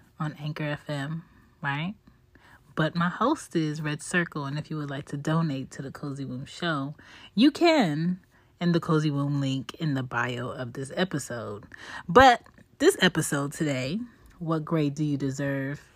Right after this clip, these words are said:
You might think I'm talking about kids or school with kids, but I'm actually talking about parents. If we had to be graded on our parenting, what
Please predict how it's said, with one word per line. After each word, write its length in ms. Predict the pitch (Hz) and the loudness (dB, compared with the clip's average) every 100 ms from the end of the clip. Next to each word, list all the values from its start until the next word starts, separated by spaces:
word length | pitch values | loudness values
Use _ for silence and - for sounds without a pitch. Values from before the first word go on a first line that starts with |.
| _ - | _ 2
You 120 | 240 | 6
might 320 | 262 403 392 | 6 4 2
think 200 | 330 262 | 4 4
I'm 140 | 196 180 | 2 0
talking 400 | - 147 156 123 | 2 0 0 -2
about 360 | 123 117 - - - | -2 -2 -4 -10 -20
kids 760 | - - 196 190 190 185 - - - | -6 6 8 8 6 4 -2 -18 -12
or 200 | 131 113 | -10 -10
school 840 | - - 226 208 196 190 185 180 - - | -12 -6 0 2 4 4 4 2 -2 -2
with 320 | 147 233 - | 4 4 4
kids, 580 | 254 240 233 233 226 - - - - | 2 4 4 2 -2 -14 -16 -18 -8
but 80 | 160 | -4
I'm 140 | 139 - | -4 -2
actually 460 | 233 233 - 160 | -2 -2 -2 -4
talking 340 | - 139 - 123 | -2 -8 -6 -8
about 380 | 120 113 - | -4 -6 -6
parents. 800 | - - 139 110 104 - - - - - - - | -12 -8 -6 -6 -10 -16 -20 -20 -20 -20 -16 -6
If 180 | 151 | -4
we 280 | 143 196 262 | 0 4 4
had 340 | 226 202 175 - | 4 0 -2 -4
to 80 | |
be 160 | 160 151 | -4 -4
graded 480 | - 156 135 135 127 | -4 -4 -2 -4 -6
on 220 | 135 127 | -6 -8
our 120 | 123 | -8
parenting, 800 | 117 - 131 127 123 - 117 131 127 _ - | -12 -8 -6 -6 -8 -12 -12 -12 -16 _ -12
what 480 | 135 147 185 190 | -6 0 0 0